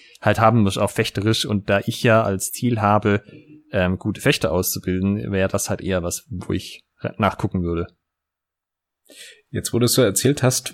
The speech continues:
Speaker 2: fiel mir auf, dass im Prinzip die Modularisierung des Anfängerkurses, die ich damals noch eingeführt hab, ähm, ja,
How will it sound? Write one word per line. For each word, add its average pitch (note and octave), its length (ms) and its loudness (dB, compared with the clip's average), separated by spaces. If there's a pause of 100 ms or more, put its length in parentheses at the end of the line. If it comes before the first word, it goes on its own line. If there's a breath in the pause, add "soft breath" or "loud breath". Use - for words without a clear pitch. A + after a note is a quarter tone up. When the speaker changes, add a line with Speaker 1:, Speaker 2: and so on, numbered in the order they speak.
Speaker 2:
fiel B2 260 4
mir A#2 200 4
auf, A#2+ 240 4
dass - 340 2
im A2 160 0
Prinzip G#2+ 520 -4
die G2 260 0
Modularisierung G2+ 1000 4
des G2+ 140 -2
Anfängerkurses, A2 760 -2
die A2 120 0
ich A2 140 -6
damals G#2 300 -2
noch G#2 100 -4
eingeführt - 420 -2
hab, A2 240 -2
ähm, G2 600 0 (720)
ja, D#2 360 0